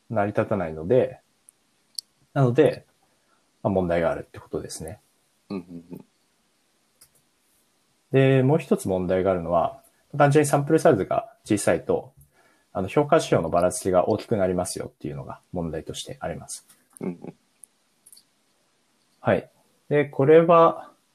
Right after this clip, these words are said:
Speaker 1: えー、何定理？代数の定理かな。代数の定理。うん、代数の定理。
Speaker 2: はいはい。
Speaker 1: あ、代数の法則だ。えっと、その和的な指標、なんだ、サンプルサイズが大きくなると、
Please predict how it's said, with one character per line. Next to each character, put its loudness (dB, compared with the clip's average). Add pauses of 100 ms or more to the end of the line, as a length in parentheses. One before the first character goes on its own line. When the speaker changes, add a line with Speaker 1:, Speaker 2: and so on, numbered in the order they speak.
(1160)
Speaker 1:
え -2
ー、 -6
何 -6
定 -6
理？ -14 (960)
代 -2
数 -2
の -4
定 -8
理 -14
か -14
な。 -18 (120)
代 -2
数 -4
の -10
定 -12
理。 -12 (160)
う -6
ん、 -10
代 2
数 0
の 0
定 -8
理。 -14 (480)
Speaker 2:
は -10
い -8
は -16
い。 -20
Speaker 1:
あ、 0
代 4
数 -2
の 2
法 -6
則 -4
だ。 -8 (240)
え -4
っ -10 (180)
と、 4 (1160)
そ -6
の 4
和 2
的 0
な 2
指 -2
標、 4 (1500)
な -8
ん -2
だ、 -4
サ -2
ン -12
プ 0
ル 6
サ 4
イ 4
ズ 0
が 0
大 0
き -16
く -4
な 0
る -6
と、 -2